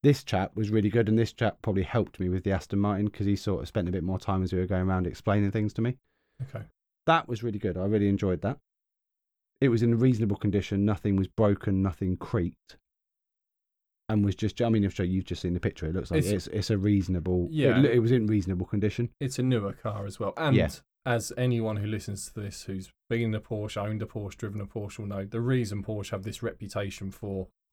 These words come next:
Speaker 2: the sports car of every man is because they just last. They're very, very well put together.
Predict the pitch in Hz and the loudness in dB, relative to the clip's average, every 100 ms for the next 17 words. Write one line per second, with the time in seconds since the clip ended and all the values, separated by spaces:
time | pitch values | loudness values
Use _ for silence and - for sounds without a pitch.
0 | _ - 127 - 127 113 - - 104 98 | _ -8 -8 -6 -6 -6 -8 -2 0 0
1 | 98 101 98 90 90 95 101 110 - 101 | -2 -4 -6 -8 -6 -6 -6 -8 -6 -8
2 | - _ _ _ _ _ _ - 123 120 | -10 _ _ _ _ _ _ -4 2 2
3 | 120 107 107 101 90 - 113 110 107 123 | 2 -2 -4 -6 -6 -8 -4 -4 0 2
4 | 113 104 98 107 95 95 95 95 - - | 2 0 -2 -2 -4 -6 -8 -10 -12 -14
5 | 101 98 90 | -12 -10 -12